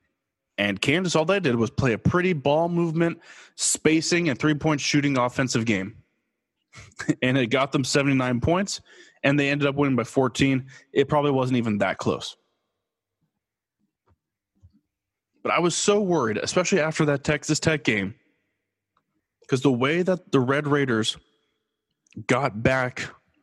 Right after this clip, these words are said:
in the ball game against K U was by hitting the offensive glass. The Red Raiders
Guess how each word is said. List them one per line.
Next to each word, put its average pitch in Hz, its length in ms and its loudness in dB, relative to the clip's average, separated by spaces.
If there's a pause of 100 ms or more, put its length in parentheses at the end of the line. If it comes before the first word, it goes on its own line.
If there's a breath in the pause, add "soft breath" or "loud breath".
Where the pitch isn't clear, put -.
(280)
in 165 100 4
the 180 60 2
ball 131 220 0
game 113 180 -2
against 104 240 -4
K 113 140 0
U 110 260 0 (440)
was 135 140 0
by 123 140 0
hitting 165 240 0
the 160 120 0
offensive 143 400 -2
glass. 107 460 -4 (1600)
The 95 80 -8
Red 139 200 0
Raiders 160 440 -2